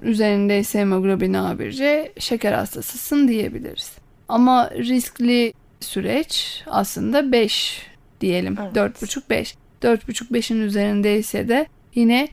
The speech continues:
Speaker 1: yakın zamanda eğer beslenme alışkanlıklarını düzeltmezsen bir iki sene içerisinde şeker hastası olacaksın demek
Speaker 2: Değil.
Speaker 1: istiyoruz aslında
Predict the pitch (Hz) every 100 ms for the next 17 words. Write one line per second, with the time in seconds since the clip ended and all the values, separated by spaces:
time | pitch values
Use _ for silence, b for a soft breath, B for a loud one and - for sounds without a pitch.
0 | _ _ - 208 202 - 294 277 247 208
1 | 190 214 220 - - 202 202 202 226 220
2 | 220 - 220 226 262 240 - 196 196 190
3 | 202 190 190 185 190 196 - 294 339 -
4 | 339 349 339 262 247 247 - 233 208 196
5 | 196 190 - 247 320 311 277 285 247 247
6 | 247 - 262 254 247 277 302 - 226 196
7 | 180 - _ - 208 202 240 220 190 _
8 | _ - 226 - 277 247 196 180 170 -
9 | - 92 -